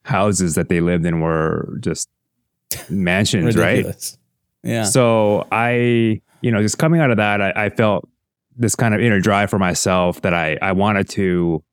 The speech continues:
Speaker 1: start a company one day and eventually kind of make, make it big, right? So that's kind of, uh, I guess my inner, inner drive and motivation started in high school.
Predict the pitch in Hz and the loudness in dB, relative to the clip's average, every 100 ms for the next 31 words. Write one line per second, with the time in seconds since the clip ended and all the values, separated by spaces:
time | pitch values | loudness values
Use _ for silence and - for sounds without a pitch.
0 | _ - - 98 92 - 90 85 87 80 | _ -8 -2 0 0 -2 -2 -2 -2 -2
1 | 80 78 76 73 85 85 87 82 85 - | -2 -2 -2 -2 -4 -2 -2 -2 -2 -4
2 | 85 78 76 - - 92 92 85 - 104 | -4 -4 -6 -8 -6 -4 -2 -4 -4 -2
3 | 98 - 139 120 85 104 143 - 107 101 | -2 0 0 2 2 0 0 0 2 2
4 | 101 - _ _ _ _ _ _ 123 135 | 0 -4 _ _ _ _ _ _ -2 0
5 | - 180 160 131 120 110 104 95 - 127 | 2 2 4 4 4 4 2 0 -2 -2
6 | 117 - 120 123 113 113 127 113 107 104 | 0 0 0 2 2 2 2 2 2 2
7 | 101 95 92 90 92 92 101 92 90 87 | 2 2 0 2 0 0 -2 0 -2 -4
8 | - - 107 98 92 90 92 90 87 87 | -6 -4 -2 0 0 -2 -2 -4 -2 -2
9 | 85 - 104 135 170 | -2 -2 0 0 -2